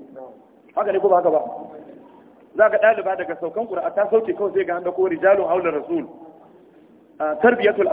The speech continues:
tarbiyatul aulad fil Islam. A ɗauko Muwatta Imam Malik. Kaga ɗalibi ne fa kwanan nan ta sauka.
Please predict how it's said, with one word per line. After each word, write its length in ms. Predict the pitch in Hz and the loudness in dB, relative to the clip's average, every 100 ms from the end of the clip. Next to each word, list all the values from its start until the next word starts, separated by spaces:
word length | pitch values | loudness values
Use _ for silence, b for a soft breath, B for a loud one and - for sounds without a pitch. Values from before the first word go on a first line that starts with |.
| 175 | 0
tarbiyatul 420 | 160 190 220 170 | 0 2 2 2
aulad 300 | 165 185 175 | 4 4 2
fil 140 | 185 170 | 2 0
Islam. 360 | 135 160 147 - - - - - - - _ _ _ _ _ | 2 2 2 -6 -16 -20 -20 -20 -20 -20 _ _ _ _ _
A 100 | 165 | -2
ɗauko 300 | 208 214 202 | -2 2 2
Muwatta 360 | 208 233 - 196 | 6 6 6 4
Imam 240 | 180 185 170 | 2 0 2
Malik. 240 | 170 151 - - - - - - - _ _ _ _ _ | 0 -2 -8 -18 -20 -20 -20 -20 -20 _ _ _ _ _
Kaga 200 | - 226 | -4 2
ɗalibi 420 | 240 262 226 220 | 4 4 2 -2
ne 80 | 196 | -2
fa 100 | 180 | -2
kwanan 340 | 175 202 247 220 | 0 0 0 -2
nan 100 | 202 | -6
ta 80 | 202 | -6
sauka. 320 | - 151 | -4 -4